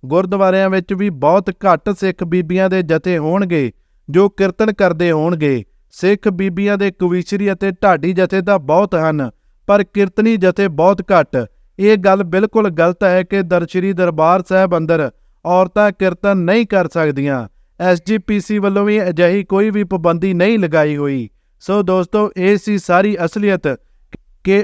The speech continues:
ਔਰਤਾਂ ਸ੍ਰੀ ਹਰਿਮੰਦਰ ਸਾਹਿਬ ਅੰਦਰ ਕੀਰਤਨ ਕਿਉਂ ਨਹੀਂ ਕਰਦੀਆਂ। ਵੀਡੀਓ ਅਖੀਰ ਤੱਕ ਦੇਖਣ ਲਈ ਤੁਹਾਡਾ ਸਭ ਦਾ ਧੰਨਵਾਦ। ਇਸ ਵੀਡੀਓ ਸੰਬੰਧੀ ਆਪਣੇ ਵਿਚਾਰ ਕੁਮੈਂਟਾਂ ਵਿੱਚ ਜ਼ਰੂਰ ਸਾਂਝੇ ਕਰਿਓ ਤੇ ਇਸੇ ਤਰ੍ਹਾਂ ਦੀਆਂ ਹੋਰ ਵੀਡੀਓ ਦੇਖਣ ਲਈ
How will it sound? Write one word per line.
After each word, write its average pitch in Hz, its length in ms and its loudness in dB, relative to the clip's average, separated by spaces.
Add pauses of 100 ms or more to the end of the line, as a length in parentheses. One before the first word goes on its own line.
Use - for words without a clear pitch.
ਔਰਤਾਂ 175 540 2
ਸ੍ਰੀ 190 260 -2
ਹਰਿਮੰਦਰ 175 460 0
ਸਾਹਿਬ 185 360 0
ਅੰਦਰ 180 200 -2
ਕੀਰਤਨ 185 440 -2
ਕਿਉਂ 190 300 0
ਨਹੀਂ 202 160 -2
ਕਰਦੀਆਂ। 135 580 -2 (380)
ਵੀਡੀਓ 196 380 0 (120)
ਅਖੀਰ 185 280 -2
ਤੱਕ 190 260 0
ਦੇਖਣ 170 400 -2
ਲਈ 190 120 0
ਤੁਹਾਡਾ 170 440 0
ਸਭ 185 240 -2
ਦਾ 190 140 2
ਧੰਨਵਾਦ। 135 580 -2 (380)
ਇਸ 196 360 0
ਵੀਡੀਓ 196 340 0
ਸੰਬੰਧੀ 185 380 -2
ਆਪਣੇ 185 300 0
ਵਿਚਾਰ 180 380 2
ਕੁਮੈਂਟਾਂ 180 460 0
ਵਿੱਚ 185 200 -2
ਜ਼ਰੂਰ 175 340 -2
ਸਾਂਝੇ 165 380 0
ਕਰਿਓ 131 420 -4 (480)
ਤੇ 202 200 2
ਇਸੇ 190 360 0
ਤਰ੍ਹਾਂ 185 260 0
ਦੀਆਂ 190 160 0
ਹੋਰ 175 260 0
ਵੀਡੀਓ 180 340 0
ਦੇਖਣ 151 400 0
ਲਈ 139 240 0